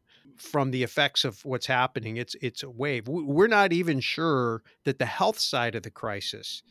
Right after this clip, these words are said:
is over yet. I mean, we're just now beginning to talk about opening up the economy. We don't know when people start to congregate if that's gonna mean more infections and more lockdowns. And it doesn't matter if you believe that the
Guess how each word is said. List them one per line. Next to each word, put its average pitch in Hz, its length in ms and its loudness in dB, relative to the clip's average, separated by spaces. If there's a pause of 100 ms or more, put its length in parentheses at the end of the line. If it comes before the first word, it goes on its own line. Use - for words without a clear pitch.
(500)
is 127 180 -2
over 110 320 -4
yet. 98 280 -10 (400)
I 127 40 -8
mean, 113 240 -4
we're 123 100 -2
just 180 380 0
now 151 280 2
beginning 131 420 0
to - 60 -12
talk 143 320 -2
about 120 300 -2
opening 135 420 0
up 131 200 -4
the 117 100 -4
economy. 135 540 -4
We 123 160 -6
don't 139 260 -2
know 151 240 0
when 120 180 -4
people 131 240 -10
start 117 260 -6
to 107 40 -12
congregate 120 760 -4 (260)
if 143 100 0
that's 123 240 0
gonna 120 220 0
mean 117 240 0
more 117 240 0
infections 143 800 -2
and 98 180 -12
more 123 220 -2
lockdowns. 135 800 2 (280)
And 135 140 0
it 151 60 -2
doesn't 226 260 2
matter 147 300 2
if 107 100 -8
you 160 160 0
believe 127 720 -2
that 127 200 -4
the 120 180 -8